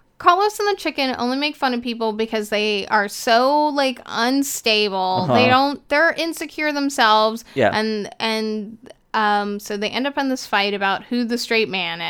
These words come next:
Speaker 1: is.
Speaker 2: Mm-hmm.
Speaker 1: A-, and then I, there's kind of, like, I feel like it's supposed to be a joke that they go to therapy.
Speaker 2: I don't know.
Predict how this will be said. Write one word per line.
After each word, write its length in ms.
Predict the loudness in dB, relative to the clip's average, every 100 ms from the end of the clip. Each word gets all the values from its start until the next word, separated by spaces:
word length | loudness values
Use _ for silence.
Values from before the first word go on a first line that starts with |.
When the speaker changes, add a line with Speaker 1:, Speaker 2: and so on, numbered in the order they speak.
| -4 -6
Speaker 1:
is. 180 | -8 -10
Speaker 2:
Mm-hmm. 380 | -8 -4 -4 -4
Speaker 1:
A-, 260 | 0 0 0
and 160 | 0 2
then 280 | 2 2 2
I, 240 | 2 0 -8 -6
there's 260 | -2 -2 -2
kind 280 | 0 2 2
of, 100 | 2
like, 220 | 0 0
I 80 | -4
feel 160 | -4 -2
like 160 | -2
it's 100 | -4
supposed 240 | -6 -6 -4
to 60 |
be 120 | -4
a 40 | -4
joke 280 | -2 -6 -6
that 100 | -6
they 80 |
go 180 | -4 -2
to 80 | -2
therapy. 640 | -4 -6 -6 -4 -2 0 0
Speaker 2:
I 120 | 2
don't 260 | 2 0
know. 360 | -2 0 2 0